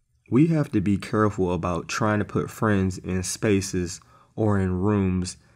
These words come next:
that God doesn't necessarily have them designated for. And what I mean by that is, and I think that's, that goes for a person who, who maybe feels slighted or rubbed the wrong way that they didn't get invited to something or, or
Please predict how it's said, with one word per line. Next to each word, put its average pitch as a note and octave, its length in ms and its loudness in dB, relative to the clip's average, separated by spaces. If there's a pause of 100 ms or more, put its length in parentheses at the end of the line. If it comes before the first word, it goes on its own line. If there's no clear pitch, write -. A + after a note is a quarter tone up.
(240)
that F#2 200 -2
God G#2 300 0
doesn't G2 260 0
necessarily F#2 640 -2
have F#2 340 -2
them F2+ 340 -2 (720)
designated G2 600 2
for. F2 440 -4 (920)
And A#2+ 100 6
what C3+ 100 8
I B2+ 60 10
mean E3 260 8
by C3 120 6
that B2 200 4
is, G#2+ 260 4 (280)
and A#2 100 2
I A#2+ 40 6
think A#2+ 200 2
that's, A2+ 220 2
that A2 240 2
goes G#2+ 260 2
for G2 220 -2
a F#2 60 -4
person G#2+ 400 2
who, F#2+ 400 0
who A2+ 100 -2
maybe G2+ 320 2
feels F#2+ 300 -2
slighted G#2+ 400 2
or F#2 260 -2 (840)
rubbed A2 320 4
the G#2+ 80 2
wrong G#2 260 4
way G#2 140 4
that F#2+ 140 2
they G2 120 4
didn't F#2+ 180 0
get G2 100 2
invited G2 500 0
to F#2 80 -6
something F2+ 400 -4
or, F2+ 100 -2
or E2+ 380 -6